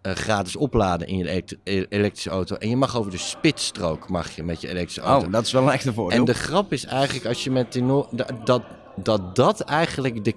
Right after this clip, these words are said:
Speaker 1: killer incentives zijn geweest voor mensen. Tuurlijk is prijs belangrijk, want het ding moet niet te duur zijn. Maar het is, het blijkt eigenlijk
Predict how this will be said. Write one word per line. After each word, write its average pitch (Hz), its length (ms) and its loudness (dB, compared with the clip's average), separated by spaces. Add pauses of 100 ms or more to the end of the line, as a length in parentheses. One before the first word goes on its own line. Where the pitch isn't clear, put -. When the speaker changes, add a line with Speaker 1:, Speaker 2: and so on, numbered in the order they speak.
(120)
Speaker 1:
killer 151 400 6
incentives 117 640 0
zijn 82 200 -2
geweest 85 440 -2
voor 98 140 0
mensen. 101 440 2
Tuurlijk 139 360 6
is 95 220 -6
prijs 117 360 0
belangrijk, 127 480 0
want 98 140 -6
het 85 100 -12
ding 110 180 2
moet 107 200 0
niet 113 220 0
te 127 140 2
duur 120 260 2
zijn. 135 360 -6 (360)
Maar 104 120 2
het 101 100 -2
is, 104 120 -4 (180)
het 110 180 0
blijkt 120 360 2
eigenlijk 123 300 0